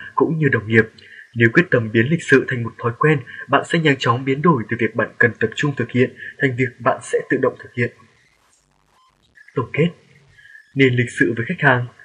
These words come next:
Dịch vụ khách hàng bắt đầu và kết thúc với những phép lịch sự tối thiểu. Việc li-, thiếu lịch sự không bao giờ có thể chấp nhận được. Nếu quyết tâm biến lịch sự thành một thói quen, bạn sẽ nhanh chóng chủ động được thực hiện. Action.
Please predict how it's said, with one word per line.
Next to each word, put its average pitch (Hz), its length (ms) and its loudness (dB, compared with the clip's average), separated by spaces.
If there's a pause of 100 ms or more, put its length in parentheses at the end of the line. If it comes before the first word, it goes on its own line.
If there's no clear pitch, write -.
(580)
Dịch 117 100 -2
vụ 117 80 -2
khách - 200 -4
hàng 110 260 -4
bắt - 160 -6
đầu 117 280 4 (180)
và 117 140 -2
kết 180 160 -2
thúc - 240 2
với 123 120 4
những 127 180 -6
phép 202 120 -2
lịch - 120 -6
sự - 280 -6
tối 117 180 -2
thiểu. - 260 2 (600)
Việc 123 140 4
li-, 117 220 0 (440)
thiếu 127 140 4
lịch 175 160 0
sự 135 300 0
không 165 200 -2
bao 165 100 6
giờ 127 240 2
có 135 140 -2
thể 147 120 2
chấp 156 200 -4
nhận 120 180 -6
được. 113 220 2 (520)
Nếu 117 180 2
quyết 180 180 2
tâm 120 240 0
biến 120 180 0
lịch 180 140 0
sự - 240 0
thành 120 160 -4
một 107 140 -10
thói 113 180 -4
quen, 147 220 4 (400)
bạn 123 240 -2
sẽ - 260 0
nhanh 147 240 0
chóng 135 320 -4 (460)
chủ 107 160 -4
động 120 260 -6
được 104 160 -6
thực 101 160 -6
hiện. 113 180 -2 (1600)
Action. 135 340 0